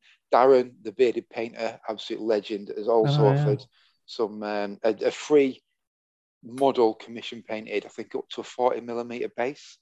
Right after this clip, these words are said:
Speaker 2: Pretty good.
Speaker 1: Um,
Speaker 2: Pretty fu-, an actual com-, he's not, like, a, a random dude. He's an
Speaker 1: No, he works
Speaker 2: actual,
Speaker 1: for
Speaker 2: like,
Speaker 1: Siege
Speaker 2: Siege
Speaker 1: Studios,
Speaker 2: Studio
Speaker 1: yeah.
Speaker 2: commission painter. So
Speaker 1: Fucking
Speaker 2: that's pr-, that, that's like a centerpiece or a hero model kind of
Speaker 1: Yeah,
Speaker 2: thing for
Speaker 1: that's
Speaker 2: your army
Speaker 1: something
Speaker 2: done.
Speaker 1: special, that.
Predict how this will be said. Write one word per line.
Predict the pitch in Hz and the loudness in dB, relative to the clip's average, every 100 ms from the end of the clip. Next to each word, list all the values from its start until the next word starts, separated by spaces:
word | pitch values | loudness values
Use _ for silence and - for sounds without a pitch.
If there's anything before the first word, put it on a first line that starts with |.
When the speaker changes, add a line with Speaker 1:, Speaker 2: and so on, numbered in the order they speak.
| _ | _
Speaker 2:
Pretty | - 156 139 | 0 2 4
good. | 135 135 117 | 6 4 2
Speaker 1:
Um, | - | -4
Speaker 2:
Pretty | - 156 147 | -6 -2 -2
fu-, | 131 - - | -4 -6 2
an | - 190 | 6 6
actual | 196 202 175 170 | 6 4 6 6
com-, | 156 156 | 6 2
he's | 175 160 | 4 6
not, | 190 165 | 6 6
like, | 156 - _ _ | 2 2 _ _
a, | 143 143 139 | 0 2 2
a | 139 | 6
random | 139 139 135 127 | 6 6 6 6
dude. | 127 127 123 123 - _ _ | 6 6 4 0 -8 _ _
He's | 143 | 4
an | 147 175 | 6 8
Speaker 1:
No, | |
he | 131 | 10
works | 156 131 | 10 8
Speaker 2:
actual, | 135 | 2
Speaker 1:
for | 135 131 | 2 2
Speaker 2:
like, | 117 | 2
Speaker 1:
Siege | |
Speaker 2:
Siege | - 143 139 139 | 2 2 4 4
Speaker 1:
Studios, | 131 110 104 | 4 4 4
Speaker 2:
Studio | 131 123 123 127 | 4 4 4 4
Speaker 1:
yeah. | |
Speaker 2:
commission | 113 123 120 127 | 2 -2 -2 -2
painter. | 123 123 123 120 | 0 2 2 0
So | 127 127 | 2 2
Speaker 1:
Fucking | 123 156 160 | 2 -6 -4
Speaker 2:
that's | - | -6
pr-, | - - - - | -6 -16 -14 -2
that, | 127 - | -2 2
that's | 151 151 | 0 2
like | 143 131 | 2 0
a | |
centerpiece | 120 127 117 113 - 120 - | -2 -2 -2 -4 -4 -6 -6
or | - 123 120 | 2 4 4
a | |
hero | 120 123 123 117 120 | 2 -2 0 2 2
model | 120 117 117 | 2 0 2
kind | 110 101 | 4 4
of | |
Speaker 1:
Yeah, | 90 | 0
Speaker 2:
thing | 117 117 | -2 2
for | |
Speaker 1:
that's | 120 117 | 4 4
Speaker 2:
your | 120 | 2
army | 117 117 | 2 0
Speaker 1:
something | 117 107 | 0 0
Speaker 2:
done. | 117 | 0
Speaker 1:
special, | 98 95 | -4 -2
that. | 98 95 | -2 -2